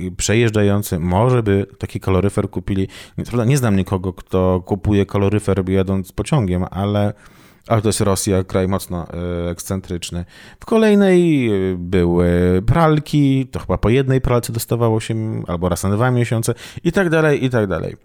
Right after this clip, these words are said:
No malownicze to wszystko, ale minęło na szczęście razem z latami dziewięćdziesiątymi. Ja, i tak już mówię też na przyszłość, ponieważ wiem, kto mnie słucha i wiem, że wśród was są właściciele firm, są marketingowcy i menedżerzy.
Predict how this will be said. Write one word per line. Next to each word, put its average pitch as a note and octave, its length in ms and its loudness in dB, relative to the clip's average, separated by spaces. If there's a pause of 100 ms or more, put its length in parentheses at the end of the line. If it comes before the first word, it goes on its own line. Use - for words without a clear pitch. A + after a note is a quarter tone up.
No F3 100 4
malownicze G3+ 460 4
to A2+ 120 -2
wszystko, A#2+ 480 0
ale C#3+ 140 2
minęło C#3+ 400 4
na B2 120 2
szczęście A2 600 0
razem G#2 240 0
z G2+ 40 0
latami G#2 320 0
dziewięćdziesiątymi. G2 1000 -4 (160)
Ja, C3 400 2
i A2+ 100 -6
tak A2+ 140 -4
już - 120 -4
mówię B2 180 0
też A2 160 -8
na G#2+ 100 -4
przyszłość, G2+ 480 -4
ponieważ G#2 360 -6
wiem, G#2 300 -4 (680)
kto - 160 -8
mnie F#2+ 160 -4
słucha F#2+ 340 -8
i F#2 60 -8
wiem, F#2+ 180 -6
że F#2+ 120 -8
wśród F#2 240 -10
was F#2 260 -8 (680)
są F#2+ 540 -2 (180)
właściciele G2 420 -6
firm, A2 540 -6
są G2 420 -6
marketingowcy F#2 920 -8
i G2+ 120 -10
menedżerzy. G2 640 -6